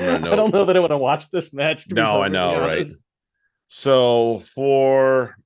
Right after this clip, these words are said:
Speaker 1: Newcastle, we'll start there. Um, let's see.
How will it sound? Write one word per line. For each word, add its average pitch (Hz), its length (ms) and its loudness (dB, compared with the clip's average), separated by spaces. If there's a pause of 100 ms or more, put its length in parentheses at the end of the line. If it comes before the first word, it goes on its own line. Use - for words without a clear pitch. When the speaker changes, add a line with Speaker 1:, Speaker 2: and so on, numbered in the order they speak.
Speaker 1:
Newcastle, 90 540 -12
we'll 80 80 -10
start 80 320 -6
there. 80 360 -4 (260)
Um, 80 580 -10 (1700)
let's 107 140 -18
see. 80 220 -10